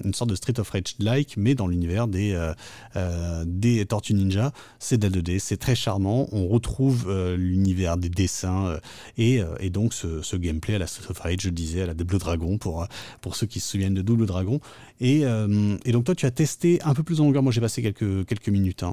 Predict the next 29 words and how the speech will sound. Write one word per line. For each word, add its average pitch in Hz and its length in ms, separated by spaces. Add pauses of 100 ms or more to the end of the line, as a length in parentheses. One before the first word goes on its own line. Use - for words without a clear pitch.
(140)
en 85 260
réalité 85 300
sur 90 160
les 85 140
Tortues 87 260
Ninja. 90 400
J'ai 117 140
pas 147 100
été 127 240
hypé 104 160
du 123 100
coup. 151 280
Euh, 104 100 (380)
est-ce - 140
que 131 140
j'aurais 92 260
dû 135 300
insister ? 123 640 (100)
Est-ce - 80
que 107 100
j'aurais 90 160
dû 95 120
jouer 98 200
plus - 260
à 98 40
ce 85 380
T - 140
M 95 80
N 92 140